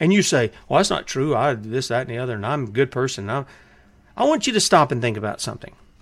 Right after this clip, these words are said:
Just want to challenge you. When you're all alone, what is it that you think about?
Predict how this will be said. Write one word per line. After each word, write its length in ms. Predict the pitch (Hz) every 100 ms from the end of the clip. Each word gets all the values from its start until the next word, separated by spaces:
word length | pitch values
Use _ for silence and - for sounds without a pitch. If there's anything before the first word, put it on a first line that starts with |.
| -
Just 200 | 220 220
want 200 | 269 160
to 60 |
challenge 380 | - 175 185 147
you. 200 | 120 101 - _ _ _ _ _ _ _ _ _ _ _ _ _
When 180 | - 208
you're 140 | 277 302
all 300 | 208 247 226
alone, 480 | 165 147 147 131
what 160 | 127 196
is 120 | 214
it 100 | 180
that 60 | 147
you 160 | 156
think 220 | 131 143 123
about? 300 | 104 101